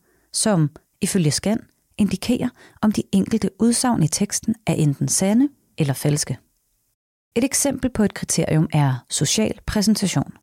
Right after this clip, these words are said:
Her er antagelsen, at mennesker, der bliver omtalt i udsagnet, bør blive introduceret med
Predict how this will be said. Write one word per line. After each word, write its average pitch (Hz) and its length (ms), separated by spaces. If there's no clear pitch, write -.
Her 240 220
er 202 280
antagelsen, 190 720
at 151 120
mennesker, 220 500
der 160 60
bliver 156 180
omtalt 160 420
i - 60
udsagnet, 180 540
bør 170 180
blive 277 240
introduceret 180 840
med 143 180